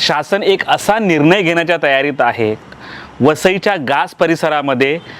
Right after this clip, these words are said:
वसई विरारकरांचं डम्पिंग ग्राउंड येणार आहे. याचं नोटिफिकेशन आलंय, म्हणजे याची जी आहे की, अ, हो, स-, सूचना आणि हरकती घेण्याच्या मार्गापर्यंत शासनाची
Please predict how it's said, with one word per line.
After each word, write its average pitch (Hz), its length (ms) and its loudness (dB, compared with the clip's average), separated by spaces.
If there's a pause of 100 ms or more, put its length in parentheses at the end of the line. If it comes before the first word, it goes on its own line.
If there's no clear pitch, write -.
(240)
वसई 143 340 4
विरारकरांचं 147 800 0
डम्पिंग 131 500 2
ग्राउंड 139 260 0
येणार 117 280 2
आहे. 98 420 -6 (960)
याचं 226 480 4
नोटिफिकेशन 196 800 0
आलंय, 147 220 2
म्हणजे 139 260 0
याची 180 580 0
जी 156 140 2
आहे 160 280 0
की, 202 280 0 (420)
अ, 131 40 0
हो, 139 460 4
स-, 160 120 -2
सूचना 175 460 0
आणि 208 180 0
हरकती 170 440 0
घेण्याच्या 160 420 0
मार्गापर्यंत 147 720 2 (240)
शासनाची 143 560 0